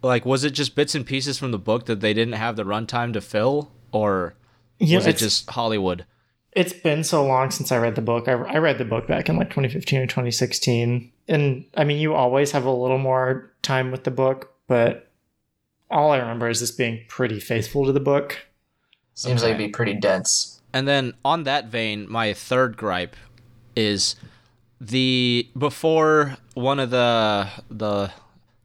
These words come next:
Speaker 1: lesser astronauts, I guess, um, he's in charge of setting the bomb and doing all that shit or whatever, and Kate Mara's character, like, meets him with the bomb and, like,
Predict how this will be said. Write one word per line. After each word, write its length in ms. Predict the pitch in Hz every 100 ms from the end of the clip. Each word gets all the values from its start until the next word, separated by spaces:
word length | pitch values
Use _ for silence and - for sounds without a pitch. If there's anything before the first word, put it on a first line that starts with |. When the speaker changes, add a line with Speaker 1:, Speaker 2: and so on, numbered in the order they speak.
| _
Speaker 1:
lesser 580 | 104 113 113 120 101 98
astronauts, 600 | 104 98 - 98 95 87
I 100 | 92
guess, 460 | 92 92 98 - - - - - - -
um, 480 | 120 110 104 98 92 - _ _ _ _ _ -
he's 240 | 131 147
in 120 | 156
charge 300 | 135 147 139
of 260 | 143 131 123 _ -
setting 280 | - 143
the 60 | 131
bomb 360 | 117 127 127 127
and 100 | 117
doing 160 | 123
all 120 | 123
that 160 | 120 117
shit 220 | - 123
or 80 | 120
whatever, 520 | 120 117 110 117 117 -
and 300 | 107 104 98
Kate 220 | 131 123
Mara's 300 | 120 120 -
character, 720 | 117 107 104 107 104 95 95 - - - _
like, 420 | 101 92 90 - - 110
meets 340 | 117 135 -
him 260 | 120 107 110
with 180 | 110
the 80 | 117
bomb 580 | 95 117 123 110 101 98 - - - - -
and, 500 | 113 110 104 98 90 - _ _ _
like, 200 | - 98